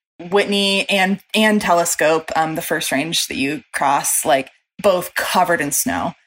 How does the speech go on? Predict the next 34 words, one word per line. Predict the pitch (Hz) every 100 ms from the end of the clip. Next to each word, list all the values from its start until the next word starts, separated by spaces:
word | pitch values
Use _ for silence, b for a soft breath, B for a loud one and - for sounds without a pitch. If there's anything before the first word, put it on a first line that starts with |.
| _ -
Like, | 196 196
it | 185
was | 185 -
not | 214 220 196 196
ideal | 180 156 160 160
<laughs> |
times | - 175 226 254 -
to | - 233
do | 226 214
it | 220 -
at | 165 165
all. | 147 165 202 - - B B 240
But, | 254 220 208
like, | 202 202 - -
honestly, | 208 214 214 208
we | 208
were | 190
just | 190 190 -
so | 170
excited | 170 156 156 156
to | 165
go | 151 147
have, | 165 165 160 160 - _ _ _ _ _ 311
go | 311
kind | 302
of, | 269 208
like, | 190
have | - 190
a | 185 - -
mission | 185 196 202 - 196 196
to | 190 - -
end | 202 202
the | 196
year | 175 170 170 165 170